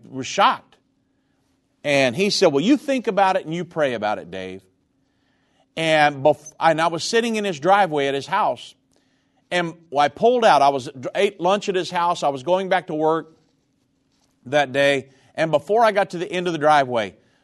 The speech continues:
something just, like, touched me right in my chest and in my mind and said, "This is it." Because I was n-, not working at, uh, it, things that the, the situation at the factory wasn't the best, okay,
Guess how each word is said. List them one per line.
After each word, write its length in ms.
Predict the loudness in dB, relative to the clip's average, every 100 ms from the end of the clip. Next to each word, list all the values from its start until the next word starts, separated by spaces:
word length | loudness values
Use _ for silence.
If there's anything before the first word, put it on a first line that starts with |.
| -10
something 580 | -2 -2 -2 -6 -6
just, 240 | -6 -6 0
like, 240 | -2 -2
touched 260 | -4 -4 -4
me 140 | -6
right 260 | -2 -2 -2
in 100 | -4
my 120 | -6
chest 420 | -4 -2 -2 -4
and 120 | -8
in 80 | -6
my 120 | -6
mind 320 | -4 -2 -2 -6
and 100 | -6
said, 280 | -6 -6 -10 _ _ _ _ _
"This 220 | -8 -8
is 140 | -6 -4
it." 240 | -6 -8 _ _ _ _ _ _ _
Because 340 | -12 -6 -4 0
I 100 | 0
was 240 | 0 -8
n-, 420 | -14 -16 -16 -18 -12 -4
not 220 | -2 -2
working 360 | -6 -6 -8
at, 140 | -8 -8 _ _ _ _ _
uh, 120 | -10 -8
it, 320 | -10 -10 -6
things 340 | -2 -2 -2
that 180 | -6 -6
the, 180 | -4 -4
the 240 | -4 -4 -4
situation 540 | -8 -4 -2 -2 -4
at 60 | -10
the 60 |
factory 340 | -4 -4 -4 -6
wasn't 220 | -6 -8
the 80 | -6
best, 400 | -6 -6 -10 -20
okay, 340 | -10 -8 -8